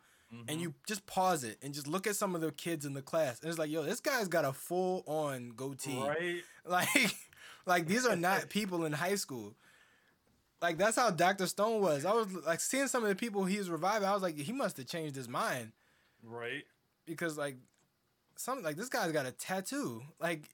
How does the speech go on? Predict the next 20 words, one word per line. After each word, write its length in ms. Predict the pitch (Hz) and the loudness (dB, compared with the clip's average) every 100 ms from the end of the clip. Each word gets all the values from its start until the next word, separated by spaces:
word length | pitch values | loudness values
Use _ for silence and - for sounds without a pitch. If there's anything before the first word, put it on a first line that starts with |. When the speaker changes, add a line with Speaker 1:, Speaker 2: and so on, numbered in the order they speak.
| - | -4
Speaker 2:
<laughs> 600 | 156 - - - - - | -4 -4 -10 -16 -20 -10
Speaker 1:
<laughs> 540 | 123 139 - 185 - | -6 -4 -2 -4 -2
Speaker 2:
I'm 100 | 185 - | -2 2
like, 240 | 196 - - - - - | 0 0 -8 -20 -12 -6
"These 160 | 233 | 0
are 80 | 233 | 0
not, 220 | 196 208 131 | 2 0 -2
these 180 | 175 190 | -6 -4
are 60 | 170 | -2
not 260 | 196 180 - - | -2 -2 -6 -10
teenagers." 580 | 240 233 135 107 95 _ _ _ _ _ - 143 | -4 -4 -4 -8 -14 _ _ _ _ _ -20 -8
He 140 | 160 240 | -4 0
must 260 | 262 202 | 0 -2
be 100 | 180 180 - | -4 -8 -6
picking, 320 | 202 190 156 | -4 -4 -4
like, 180 | 131 123 | -6 -6
the 80 | 139 | -8
roughest 560 | 117 135 139 131 117 | -4 -4 -4 -8 -10
looking 360 | 127 131 117 110 | -10 -10 -10 -12
teenagers 560 | - 117 110 95 95 | -12 -10 -10 -12 -16